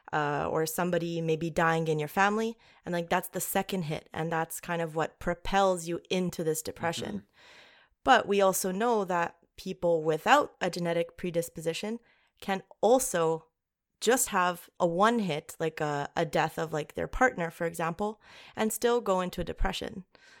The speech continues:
Speaker 1: So it's really just, it's very complicated.
Speaker 2: Yeah.
Speaker 1: And, uh, we, we need really, like, much more funding in the mental health realm so we could really figure out, like, what's really going on here.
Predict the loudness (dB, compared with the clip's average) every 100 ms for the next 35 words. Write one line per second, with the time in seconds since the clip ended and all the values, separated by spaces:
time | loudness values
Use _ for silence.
0 | _ -12 -2 0 2 2 0 _ _ _
1 | _ 6 6 4 2 4 2 2 -4 -6
2 | -6 2 2 2 0 -2 -4 -4 -4 -8
3 | -16 -20 -8 -2 0 0 -2 -4 -2 0
4 | 0 -2 -6 -12 -18 -20 -20 -20 -8 0
5 | 0 2 0 -2 -4 -10 -2 2 2 4
6 | 2 2 2 4 6 4 4 2 0 -2
7 | -20 -14 -2 2 2 2 2 2 4 4
8 | 4 2 0 2 0 2 0 4 2 2
9 | 2 4 4 0 -4 -2 -2 0 0 0
10 | -2 0 2 2 0 -2 -8 -2 -4 -4
11 | -10 -4 -4 -4 -4 -4 -4 -6 -6 -8
12 | -10